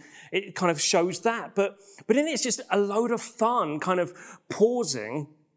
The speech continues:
and kind of taking moments to zoom in on each image. And the Gospel of John is like that. Like, John writes it in a way where we're to,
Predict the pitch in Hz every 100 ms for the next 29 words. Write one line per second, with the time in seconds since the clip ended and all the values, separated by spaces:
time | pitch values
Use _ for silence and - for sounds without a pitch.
0 | _ _ _ _ _ _ - 165 170 185
1 | 180 - 220 214 202 185 214 226 185 -
2 | 180 139 180 220 202 208 135 139 151 156
3 | 156 175 180 - 156 156 156 - - -
4 | - - _ _ _ _ _ _ _ _
5 | _ - 180 202 240 - - 254 - -
6 | 196 139 196 196 147 135 156 175 - -
7 | - - _ _ _ _ _ _ - 156
8 | 202 185 226 254 254 208 208 220 - 214
9 | 170 165 151 160 175 165 135 147 151 156
10 | - 165 151